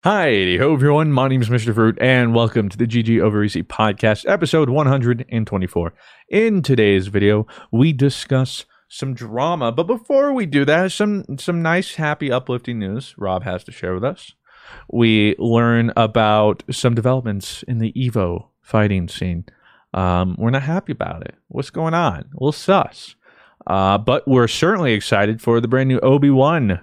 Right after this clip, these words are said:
trailer and series to come. We also inevitably end up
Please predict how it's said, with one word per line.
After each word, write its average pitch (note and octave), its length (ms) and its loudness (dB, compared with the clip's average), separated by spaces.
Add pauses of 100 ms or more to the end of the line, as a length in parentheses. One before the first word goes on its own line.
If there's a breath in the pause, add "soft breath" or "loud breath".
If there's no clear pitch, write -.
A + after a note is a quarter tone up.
trailer F2 540 0 (280)
and F2+ 200 -4
series F2+ 400 -2
to - 100 -8
come. G2 320 -2 (440 loud breath)
We A2 100 0
also G2 380 0
inevitably G2 520 0
end G2 140 -2
up G2+ 160 -2